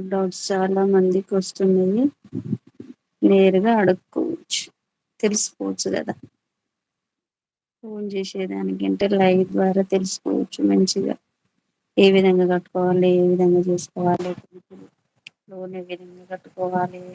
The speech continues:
గ్రూప్ నుండి పోయేటప్పుడు ఏ విధమైన తీర్మానం తీసుకోవాలి. ఇవాళ ఒక్కళ్ళు అడిగారు నన్ను ఫోన్లో, "మీ గ్రూప్లో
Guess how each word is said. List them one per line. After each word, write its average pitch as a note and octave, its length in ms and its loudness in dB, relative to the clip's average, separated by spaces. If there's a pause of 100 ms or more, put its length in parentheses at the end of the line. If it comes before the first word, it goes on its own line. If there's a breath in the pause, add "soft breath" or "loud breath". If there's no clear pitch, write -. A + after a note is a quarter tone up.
(160)
గ్రూప్ G3 360 -2
నుండి F#3+ 400 -2
పోయేటప్పుడు F#3 760 0
ఏ F#3 140 4
విధమైన F#3 500 2
తీర్మానం F#3+ 580 -2
తీసుకోవాలి. - 760 -4 (600)
ఇవాళ G3+ 260 6
ఒక్కళ్ళు F#3+ 320 -4
అడిగారు F#3 520 -6
నన్ను F#3 260 -6
ఫోన్లో, F#3 640 -4 (1400)
"మీ G3 200 -10
గ్రూప్లో G3 580 -2